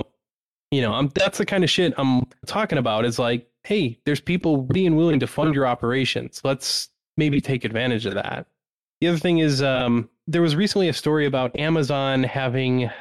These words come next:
curriculum in a public school now. Like, they gave them fifty thousand dollars and they're like, "Hey, make a class for logistics experts," or whatever. And it's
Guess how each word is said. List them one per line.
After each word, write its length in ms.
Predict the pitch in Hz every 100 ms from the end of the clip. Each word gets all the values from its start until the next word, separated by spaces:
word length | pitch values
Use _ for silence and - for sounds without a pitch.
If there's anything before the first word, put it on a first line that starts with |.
| - _ _
curriculum 720 | - 180 180 214 - 175 147
in 80 | 135
a 40 | 123
public 440 | - 180 165 143
school 320 | - 143 127
now. 320 | 110 - - -
Like, 100 | 139
they 160 | 151 147
gave 220 | 190 190
them 180 | 165 127
fifty 480 | - - 208 - 208
thousand 400 | 175 170 147 135
dollars 400 | 113 123 120 123
and 60 |
they're 80 | 120
like, 180 | 117 117
"Hey, 320 | 240 269 151
make 180 | 135 160
a 80 | 170
class 360 | - 196 151
for 360 | - 147 135 - _ _ 135
logistics 960 | 151 127 151 208 - - 196 - -
experts," 920 | 170 - - - - 202 - - -
or 140 | 170 151
whatever. 520 | 143 131 123 131 131
And 140 | 165
it's 240 | 151 135